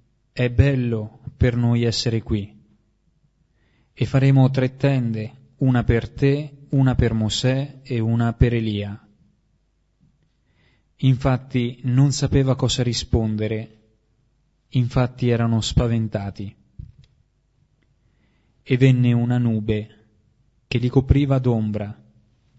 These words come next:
e venne una voce dalla nube: "Questi è il figlio mio,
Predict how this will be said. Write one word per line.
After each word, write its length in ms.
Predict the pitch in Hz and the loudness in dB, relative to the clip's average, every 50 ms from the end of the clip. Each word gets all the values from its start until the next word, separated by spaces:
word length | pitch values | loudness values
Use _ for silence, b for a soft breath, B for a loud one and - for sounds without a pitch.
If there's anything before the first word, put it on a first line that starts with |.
| _ _ _ _ _ _ _ _ _ b b b b b b b b | _ _ _ _ _ _ _ _ _ b b b b b b b b
e 140 | b 123 120 | b -2 2
venne 240 | 131 131 131 127 | 2 4 4 4
una 240 | 127 120 123 123 123 | 4 4 2 2 2
voce 360 | 117 131 143 143 131 - 135 | 4 4 4 4 2 0 0
dalla 280 | 120 117 113 117 117 113 | -2 -2 -2 -2 -2 -2
nube: 480 | 113 113 110 104 107 107 104 110 - _ _ _ _ _ _ _ _ _ _ _ _ _ _ _ _ _ _ _ _ _ _ _ _ b b b b b b b b _ _ - | -2 -2 -2 -4 -6 -10 -12 -12 -14 _ _ _ _ _ _ _ _ _ _ _ _ _ _ _ _ _ _ _ _ _ _ _ _ b b b b b b b b _ _ -2
"Questi 640 | - 131 139 143 - - - - 156 151 147 147 147 - | 0 2 2 2 0 -4 -6 -6 -4 -4 -4 -4 -6 -4
è 100 | - 131 | -2 0
il 220 | 127 123 120 117 | 0 0 -2 -4
figlio 380 | 123 - - 135 135 135 135 131 | -4 -2 -2 0 2 2 2 2
mio, 540 | 127 120 113 110 107 104 104 107 - - | 2 0 -2 -2 -4 -4 -6 -8 -12 -16